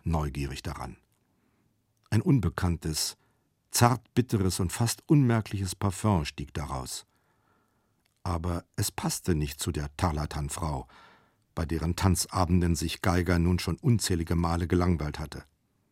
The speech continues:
Übrigens wünschte er dieser Grosinska ja alles Gute. Sie war ihm nicht unsympathisch. Er hängte den Schlafrock achtlos hin, hinterließ zehn leichtsinnige Fingerabdrücke auf seiner Seide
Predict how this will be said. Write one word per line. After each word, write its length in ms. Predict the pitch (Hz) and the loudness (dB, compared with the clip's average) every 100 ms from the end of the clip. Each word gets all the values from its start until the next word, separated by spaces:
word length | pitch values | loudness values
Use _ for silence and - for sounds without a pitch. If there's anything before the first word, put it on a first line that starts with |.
| _ _ - - - | _ _ -20 -20 6
Übrigens 600 | 113 110 92 90 - - | 8 10 6 2 0 0
wünschte 380 | 101 104 - - | 6 6 6 2
er 60 | 85 | 2
dieser 240 | 92 85 | 2 0
Grosinska 540 | 73 80 98 90 - | 2 2 2 2 0
ja 140 | 82 80 | -2 -2
alles 260 | 85 78 | -4 -6
Gute. 320 | - 151 - - _ _ _ _ _ | -2 -4 -4 -14 _ _ _ _ _
Sie 180 | - 85 | -2 0
war 140 | 85 | 0
ihm 80 | 69 | -4
nicht 200 | 62 - | -8 0
unsympathisch. 720 | 151 107 78 - 60 - - _ _ _ _ _ _ _ _ - | 2 2 0 -4 -10 -14 -18 _ _ _ _ _ _ _ _ 2
Er 100 | 104 | 6
hängte 320 | 143 160 110 | 6 4 2
den 140 | 92 | 0
Schlafrock 500 | - 107 110 - 87 - | 2 0 0 -2 -4 -2
achtlos 440 | 107 - 82 78 | -2 -2 -4 2
hin, 240 | 107 107 - - - - | 4 4 0 -16 -20 0
hinterließ 520 | 117 110 107 123 - | 4 4 4 2 0
zehn 300 | - 120 104 | 2 4 6
leichtsinnige 640 | 95 113 - 107 95 85 | 4 2 0 2 2 2
Fingerabdrücke 680 | - 117 113 104 - 101 98 | 0 2 2 0 0 2 2
auf 120 | 95 - | -4 -2
seiner 260 | 85 82 | 0 0
Seide 400 | 80 87 95 104 | 0 0 0 0